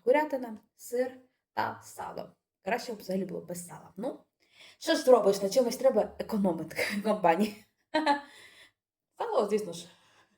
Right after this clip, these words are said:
зменшує. Ну, така ситуація. Ну що, давайте показувати соуси. У нас буде з гірчицею варіант попробувати, е, скуштувати, е, кетчуп, чумак.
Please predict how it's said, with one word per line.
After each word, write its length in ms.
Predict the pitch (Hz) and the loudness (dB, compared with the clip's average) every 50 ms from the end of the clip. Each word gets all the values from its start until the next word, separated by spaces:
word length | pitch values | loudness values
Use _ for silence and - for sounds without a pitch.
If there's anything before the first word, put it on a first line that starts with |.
| _ _ _ _ _ _ _ - - _ - | _ _ _ _ _ _ _ -20 -20 _ -10
зменшує. 680 | 196 208 233 240 262 262 262 247 233 214 196 190 196 - - - _ _ _ _ _ _ _ _ _ _ _ _ _ _ _ _ _ _ _ _ _ _ _ _ _ _ _ _ _ _ _ - | 0 2 4 4 4 2 0 -2 0 0 0 0 -2 -4 -12 -18 _ _ _ _ _ _ _ _ _ _ _ _ _ _ _ _ _ _ _ _ _ _ _ _ _ _ _ _ _ _ _ -16
Ну, 120 | 262 226 | -8 -6
така 220 | - 233 - 240 | -6 -4 -4 -6
ситуація. 540 | 208 - - 247 220 196 185 - - 196 - - | -8 -6 -4 -2 -2 0 -2 -4 -8 -12 -4 -2
Ну 100 | 277 302 | 0 0
що, 140 | 302 - 208 | 0 -2 -2
давайте 500 | 196 202 247 302 311 302 254 226 202 - - _ _ _ _ _ _ _ _ _ _ | -2 0 0 0 2 2 2 2 0 -4 -12 _ _ _ _ _ _ _ _ _ _
показувати 360 | - 226 220 220 202 190 185 | 2 2 2 2 -6 -8 -12
соуси. 460 | 175 - 247 240 233 - - - - _ _ _ _ _ _ _ _ | -12 -10 -10 -10 -10 -12 -14 -16 -18 _ _ _ _ _ _ _ _
У 40 | 240 | 0
нас 180 | 240 233 214 | 0 0 0
буде 360 | 202 196 185 185 180 170 170 - - - | -4 -10 -4 -4 -4 -4 -4 -10 -14 -4
з 80 | 180 220 | 2 2
гірчицею 600 | 254 254 - - 170 160 - - 196 214 247 - - - | 2 2 2 -8 -14 -16 -10 -10 -8 -8 -8 -12 -12 -10
варіант 460 | 240 233 233 226 226 233 240 240 - - _ _ _ | -6 -6 -4 -4 -4 -6 -8 -12 -18 -20 _ _ _
попробувати, 500 | - 247 240 240 240 - - - 233 - - - _ - - _ _ _ - | -4 -2 0 0 -2 -2 -4 -6 -6 -8 -12 -20 _ -20 -20 _ _ _ -8
е, 200 | 180 185 175 175 180 | -6 -6 -6 -6 -10
скуштувати, 1000 | - - - - - 196 190 190 190 - 196 190 190 190 190 175 175 - - - _ _ | -14 -20 -14 -10 -6 -6 -6 -6 -6 -6 -6 -4 -2 -4 -4 -6 -8 -12 -14 -16 _ _
е, 220 | - 185 185 185 185 | 0 0 0 0 2
кетчуп, 500 | - 254 220 214 208 - - 269 269 - - _ _ _ _ _ | 0 2 2 2 -2 -4 -8 -8 -10 -10 -18 _ _ _ _ _
чумак. 440 | - 208 208 190 196 - - - | -18 -14 -12 -12 -12 -12 -16 -20